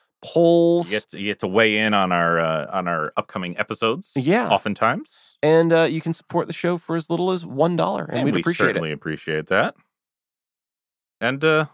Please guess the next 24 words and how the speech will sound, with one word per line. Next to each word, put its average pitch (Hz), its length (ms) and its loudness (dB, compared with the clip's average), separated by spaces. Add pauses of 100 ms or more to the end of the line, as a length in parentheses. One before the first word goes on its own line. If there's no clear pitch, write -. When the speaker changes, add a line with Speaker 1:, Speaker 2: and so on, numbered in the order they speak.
(400)
Speaker 1:
Sketch, - 300 0
you 190 80 2
gonna 190 100 2
take 185 220 0
anything 202 300 2
from 180 120 -4
this 170 140 -2
episode? 196 400 -8 (160)
Speaker 2:
I 226 480 4 (640)
am 143 100 0
gonna 147 220 2
take 131 440 -4 (880)
what 120 140 4
I 117 120 6
think 113 240 -4
is 92 140 -6
the 98 60 -10
most 107 240 0
useful 98 800 -2 (540)
thing. - 240 -6 (160)
Speaker 1:
Okay. 127 320 -2 (520)
Speaker 2:
The, 117 540 -2
uh, 104 300 4
the 98 320 -6